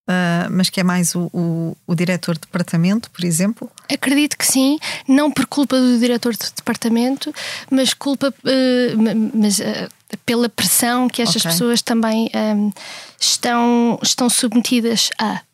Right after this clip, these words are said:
Speaker 2: não é?
Speaker 1: Uhum.
Speaker 2: Portanto, estas pessoas, estas pessoas têm que entregar resultados, há realmente muito trabalho.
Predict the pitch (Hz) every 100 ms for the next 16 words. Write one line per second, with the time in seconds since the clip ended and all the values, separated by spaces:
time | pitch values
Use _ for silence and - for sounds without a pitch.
0 | _ - 202 202 220 175 - 202 214 226
1 | 214 220 - 214 - 214 226 208 - 226
2 | 226 220 226 214 202 - 208 233 269 311
3 | - 220 214 226 233 214 - 220 233 226
4 | - - 214 214 220 262